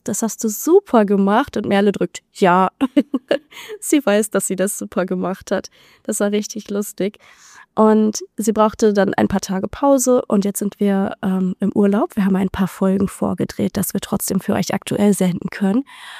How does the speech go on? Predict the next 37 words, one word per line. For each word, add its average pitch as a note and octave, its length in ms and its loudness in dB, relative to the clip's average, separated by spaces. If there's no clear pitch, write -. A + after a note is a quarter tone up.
Und A3 460 2
standen C4 400 0
hier A3 360 0
vor - 200 -6
ein G3 140 0
paar G3+ 140 -4
Tagen F#3+ 380 -4
am F3 160 -2
Fischstand G3 1040 0
und G#3+ 260 2
hatten - 240 -2
natürlich G3 460 -4
den D4+ 140 -12
Talker F#3+ 460 -2
wieder F#3+ 200 -2
mit F#3+ 200 -4
dabei. G3 380 -2
Und A#3+ 480 -2
Merle F#3+ 400 2
wollte G3 260 0
unbedingt F#3+ 420 -2
Fisch - 260 2
haben, G3 240 2
also F#3 300 0
hat F#3 140 -2
sie - 160 -4
auch F#3+ 160 0
Ja G#3+ 320 4
gedrückt - 480 -6
auf - 180 -2
meine F#3+ 220 0
Frage, G3 520 -2
"Möchtest F#3 480 -2
du A3 60 0
gerne G#3+ 280 0
Fisch - 300 -4
haben?" G3 320 -2